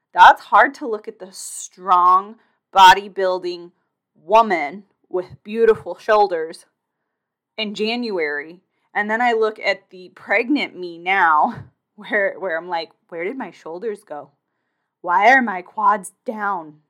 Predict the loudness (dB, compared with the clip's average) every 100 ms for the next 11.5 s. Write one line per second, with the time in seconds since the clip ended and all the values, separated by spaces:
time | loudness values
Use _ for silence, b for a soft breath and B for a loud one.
0 | -18 -16 -6 2 2 0 -6 -14 -12 -12
1 | -14 -16 -2 0 0 -6 -10 -8 -12 _
2 | _ _ -4 -2 -2 -4 -8 -8 -18 -14
3 | -12 -12 -12 -12 -12 _ -14 -12 -10 -12
4 | -12 -20 _ _ _ -20 _ _ _ -12
5 | -12 -14 -14 -12 -12 -12 -4 -4 -6 -14
6 | _ _ _ _ -6 -2 4 4 4 0
7 | -8 -10 -10 -16 -16 -18 _ _ _ _
8 | _ _ _ _ _ _ _ _ 4 8
9 | 8 6 -4 -8 -12 -12 -2 -2 -2 -6
10 | -12 _ -20 -6 -6 -6 -18 -18 -18 -16
11 | -2 -2 -2 -16 -20